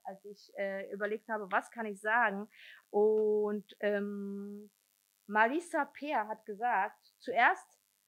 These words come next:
schaffst du deine Glaubenssätze und dann esch-, erscha-, äh, entscheiden die Glaubenssätze, was du machst.“ Also ganz wichtig, was für Glaubenssätze hatten wir als Kind? Was haben unsere Eltern, unsere Familien uns gegeben?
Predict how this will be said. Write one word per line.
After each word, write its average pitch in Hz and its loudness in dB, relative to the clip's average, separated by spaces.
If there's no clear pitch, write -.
schaffst - -4
du 254 -8
deine 202 0
Glaubenssätze 262 -2
und 202 -8
dann 220 2
esch-, 208 -12
erscha-, 233 -2
äh, 190 -4
entscheiden 247 2
die 220 -8
Glaubenssätze, 226 0
was 208 -8
du 226 -8
machst.“ 185 -6
Also 196 -4
ganz 240 4
wichtig, 254 -10
was 254 2
für 269 -6
Glaubenssätze 220 0
hatten 226 -10
wir 202 -6
als 175 -14
Kind? 247 -10
Was 214 -4
haben 220 4
unsere 202 -4
Eltern, 240 -4
unsere 208 -8
Familien 226 -6
uns 226 -12
gegeben? 233 -10